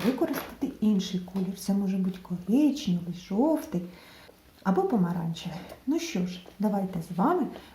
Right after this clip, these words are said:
будемо виготовляти іграшку ведмедика-неваляйка. Для цього нам треба на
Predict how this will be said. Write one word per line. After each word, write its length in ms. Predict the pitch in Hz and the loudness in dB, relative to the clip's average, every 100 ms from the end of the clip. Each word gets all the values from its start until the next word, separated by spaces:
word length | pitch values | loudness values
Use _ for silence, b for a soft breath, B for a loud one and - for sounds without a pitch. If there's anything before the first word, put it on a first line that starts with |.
| B | B
будемо 320 | 202 180 175 | 4 4 2
виготовляти 880 | 175 180 180 180 160 175 262 - 180 - - - | 0 0 -2 -2 -2 2 4 2 -2 -6 -14 -4
іграшку 600 | 190 254 254 185 - - 180 - - | 2 4 4 0 -4 -8 -8 -8 -4
ведмедика-неваляйка. 1500 | 190 180 254 233 - 185 - 202 202 190 165 160 160 - 160 - - - - - - - - - - - - - - - - - - - B B B B B B B B B - | 2 6 6 4 0 -4 -4 -2 0 2 0 -2 -6 -10 -12 -12 -16 -16 -18 -20 -20 -20 -12 -10 -10 -14 -20 -20 -20 -20 -20 -20 -20 -20 B B B B B B B B B -4
Для 180 | 190 185 | 0 0
цього 500 | - 269 381 240 185 - 190 | 2 2 4 4 2 -2 2
нам 140 | 185 | 2
треба 340 | - 190 180 | 4 0 2
на 160 | 170 170 | 0 -2